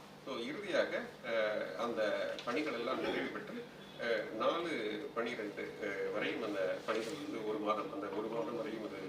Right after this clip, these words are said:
தொடங்கி கொண்டு, அஹ், நடந்து கொண்டிருக்கும். அஹ், அதற்கு பிறகு, அஹ், வரைவு வாக்காளர் பட்டியல், அஹ், எது, எது யாரெல்லாம் இந்த பூர்த்தி செய்து கொடுத்திருக்கிறார்களோ அவர்களை எல்லாம் பரிசீலனை செய்து வரைவு வாக்காளர் பட்டியல், அஹ், வெளியிடப்படும்.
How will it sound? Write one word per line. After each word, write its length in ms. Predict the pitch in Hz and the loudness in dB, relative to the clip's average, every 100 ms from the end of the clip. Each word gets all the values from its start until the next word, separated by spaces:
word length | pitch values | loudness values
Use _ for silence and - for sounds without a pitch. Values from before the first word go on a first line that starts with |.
| - - | -8 -4
தொடங்கி 280 | - 107 107 | -2 -2 -2
கொண்டு, 220 | 101 - - | -6 -6 -4
அஹ், 180 | 98 - | -4 -4
நடந்து 260 | 110 120 | -2 0
கொண்டிருக்கும். 440 | 113 - - 214 - - - - - | 0 -2 -6 -6 -8 -10 -16 -16 -4
அஹ், 260 | 113 107 - | 0 0 -2
அதற்கு 280 | - 185 170 | 2 2 2
பிறகு, 480 | 135 107 120 - - 107 | 0 0 -2 -6 -6 -4
அஹ், 260 | 104 98 | -4 -2
வரைவு 300 | 95 - 151 117 | 0 0 -2 -2
வாக்காளர் 420 | 107 107 104 101 | -2 -2 -4 -4
பட்டியல், 360 | 104 98 98 101 - | -6 -6 -8 -8 -8
அஹ், 220 | 98 - - - | -6 -6 -10 -10
எது, 140 | 107 113 | -4 -2
எது 140 | 104 117 113 - | 0 2 0 2
யாரெல்லாம் 540 | 107 110 107 107 117 | 4 4 2 0 -2
இந்த 140 | 127 104 | -2 -6
பூர்த்தி 280 | - 127 123 | -8 -10 -10
செய்து 220 | 110 104 | -8 -8
கொடுத்திருக்கிறார்களோ 640 | 101 101 - 101 - 254 | -10 -10 -2 -2 -2 -4
அவர்களை 300 | 180 113 - | -2 -2 -2
எல்லாம் 220 | - - - 143 - - | -2 -2 -4 -12 -6 -2
பரிசீலனை 440 | - - 110 107 | -2 0 -2 -2
செய்து 240 | - - | -4 -4
வரைவு 300 | 120 117 120 | 0 2 2
வாக்காளர் 360 | 107 - - - | -2 -2 -4 -4
பட்டியல், 360 | - 113 131 - - - - | -8 -4 -4 -6 -14 -16 -4
அஹ், 360 | 104 - - - 104 | -2 -2 -4 -8 -2
வெளியிடப்படும். 640 | 110 104 104 - - | 0 0 -2 -4 -8